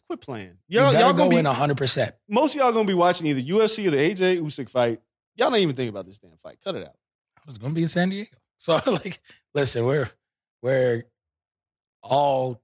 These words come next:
Speaker 2: going to move on as fight fans.
Speaker 1: Yeah.
Speaker 2: Hopefully A B gets the help he needs. And I like him as a B side. I wanna see him back in the ring.
Speaker 1: Yeah.
Speaker 2: I wanna, I hope he wins his next fight 'cause I wanna see him versus Boots. I'm a crazy guy.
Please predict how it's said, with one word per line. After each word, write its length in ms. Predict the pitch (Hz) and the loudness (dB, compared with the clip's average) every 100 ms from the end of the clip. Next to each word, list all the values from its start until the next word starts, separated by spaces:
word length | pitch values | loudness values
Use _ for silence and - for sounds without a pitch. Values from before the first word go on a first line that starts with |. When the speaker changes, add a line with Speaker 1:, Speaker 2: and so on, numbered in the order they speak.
| 113 | -8
Speaker 2:
going 300 | 110 135 135 | -2 0 0
to 160 | 135 123 | -4 -4
move 240 | 127 107 | -4 -2
on 240 | 104 104 101 | -4 -6 -10
as 160 | - | -12
fight 260 | - 107 101 | -4 -4 -4
fans. 580 | - 95 90 87 _ _ _ _ | -12 -20 -20 _ _ _ _ _
Speaker 1:
Yeah. 100 | 107 _ _ | -20 _ _
Speaker 2:
Hopefully 300 | 113 110 107 | -8 -4 -4
A 80 | 101 | -4
B 160 | 101 | -10
gets 160 | 95 92 | -16 -20
the 60 | - | -18
help 160 | 98 92 | -18 -18
he 80 | 90 | _
needs. 280 | _ _ - _ _ _ _ - | _ _ -20 _ _ _ _ -4
And 240 | 185 277 - _ _ _ _ - | 0 0 -4 _ _ _ _ -2
I 60 | |
like 180 | 175 240 | 0 2
him 120 | 208 | 2
as 80 | 196 | 2
a 40 | |
B 140 | 165 185 | 0 2
side. 240 | 170 131 | 2 2
I 60 | 127 | 2
wanna 160 | 196 | 2
see 100 | 165 | 2
him 60 | 156 | 2
back 180 | 135 123 | 2 0
in 80 | 120 | -4
the 60 | |
ring. 160 | 110 95 _ _ _ _ _ _ | -6 -6 _ _ _ _ _ _
Speaker 1:
Yeah. 180 | 311 104 - _ | -6 -6 -10 _
Speaker 2:
I 60 | 175 | -2
wanna, 200 | 185 208 _ - - | -2 -2 _ -20 -4
I 60 | 131 | 0
hope 160 | 247 | 0
he 100 | 254 | 2
wins 220 | 240 247 190 | 2 2 2
his 140 | 190 | 2
next 180 | 185 - | 0 0
fight 220 | 180 180 | -2 0
'cause 80 | 156 | 0
I 60 | |
wanna 160 | 165 175 | 0 0
see 160 | - 160 | 0 0
him 120 | 170 | 2
versus 200 | 151 127 | 2 0
Boots. 380 | 110 101 - _ _ _ _ _ _ _ _ _ _ _ _ _ _ _ | -4 -10 -18 _ _ _ _ _ _ _ _ _ _ _ _ _ _ _
I'm 80 | 123 | -6
a 40 | |
crazy 260 | - 113 | -2 -4
guy. 100 | 107 | -6